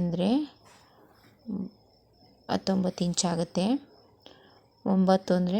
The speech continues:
ಹದಿನೆಂಟು ಇಂಚ್ ಆಗುತ್ತೆ. ಮತ್ತು ಓಪನ್ ಹತ್ರ ಹತ್ತೊಂಬತ್ತುವರೆ. ಈ ರೀತಿ ನಾನು ಅಳತೆನ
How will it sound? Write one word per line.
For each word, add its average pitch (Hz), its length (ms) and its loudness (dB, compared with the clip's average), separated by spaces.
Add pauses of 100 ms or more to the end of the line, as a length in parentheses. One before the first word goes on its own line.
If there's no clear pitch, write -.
ಹದಿನೆಂಟು 185 460 0
ಇಂಚ್ 175 240 -2
ಆಗುತ್ತೆ. 165 340 -2 (500)
ಮತ್ತು 196 200 -2 (180)
ಓಪನ್ 190 340 2
ಹತ್ರ 185 200 -2 (600)
ಹತ್ತೊಂಬತ್ತುವರೆ. 180 800 0 (260)
ಈ 196 120 4
ರೀತಿ 190 260 0 (160)
ನಾನು 180 220 -2 (800)
ಅಳತೆನ 185 380 0